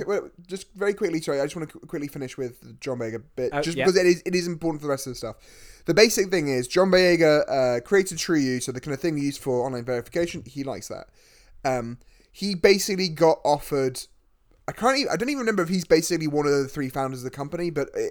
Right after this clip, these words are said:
Speaker 1: if not, the company basically just keeps him on the payroll, he gets paid, he's rich enough that he can do whatever he wants, but he doesn't really want fame, he likes anonymity,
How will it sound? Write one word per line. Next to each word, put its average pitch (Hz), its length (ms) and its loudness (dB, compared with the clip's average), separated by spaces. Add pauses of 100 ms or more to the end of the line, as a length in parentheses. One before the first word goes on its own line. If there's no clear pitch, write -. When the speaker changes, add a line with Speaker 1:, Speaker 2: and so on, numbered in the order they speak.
(120)
Speaker 1:
if 185 220 -2
not, 151 300 -2 (480)
the 156 100 -2
company 185 340 0
basically 160 380 2
just 139 180 -10
keeps 185 220 -8
him 170 80 -6
on 143 60 -4
the 135 80 -6
payroll, 175 420 4
he 180 140 -8
gets 156 160 2
paid, 135 280 -4 (280)
he's 160 160 -6
rich 220 200 6
enough 202 160 -2
that 180 120 -2
he 170 40 0
can 170 120 -6
do 156 120 0
whatever 147 260 -2
he 143 60 -4
wants, 170 380 -2
but 156 140 -6
he 156 80 -4
doesn't 196 340 0
really 165 160 -2
want 143 260 -2
fame, 170 300 0
he 127 180 -16
likes 170 440 -4
anonymity, 135 640 -8